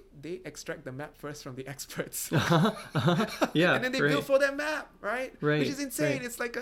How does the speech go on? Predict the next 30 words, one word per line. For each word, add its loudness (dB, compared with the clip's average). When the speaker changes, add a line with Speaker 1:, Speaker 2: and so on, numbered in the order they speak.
Speaker 1:
it's, -8
i-, -8
if -8
you're -2
the -8
only -8
sort -6
of -10
discipline, -8
academic -10
discipline -12
in, -14
in -18
cognitive -14
science, -12
in -16
educational -12
psychology -12
that -14
has -12
this -12
ability -6
to -14
extract -8
the -8
map, -6
Speaker 2:
Hmm. -2
Speaker 1:
it's, -10
<laughs> -14
Speaker 2:
Hmm. 4